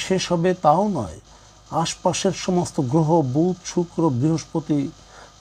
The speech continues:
কারোই রক্ষা হবে না, সবারই একই অবস্থা হবে। হোয়াইট ডোয়ার্ফের চাপে কেন্দ্রে বিপুল আকর্ষণ বল তৈরি হয়, আর এই আকর্ষণ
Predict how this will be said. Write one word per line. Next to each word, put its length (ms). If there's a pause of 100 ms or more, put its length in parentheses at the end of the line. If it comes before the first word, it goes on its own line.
কারোই 360
রক্ষা 480
হবে 200
না, 160 (240)
সবারই 380 (120)
একই 220 (100)
অবস্থা 320
হবে। 300 (580)
হোয়াইট 400 (460)
ডোয়ার্ফের 560
চাপে 360 (500)
কেন্দ্রে 380
বিপুল 460 (120)
আকর্ষণ 540 (120)
বল 140 (140)
তৈরি 340
হয়, 220 (420)
আর 200
এই 200
আকর্ষণ 500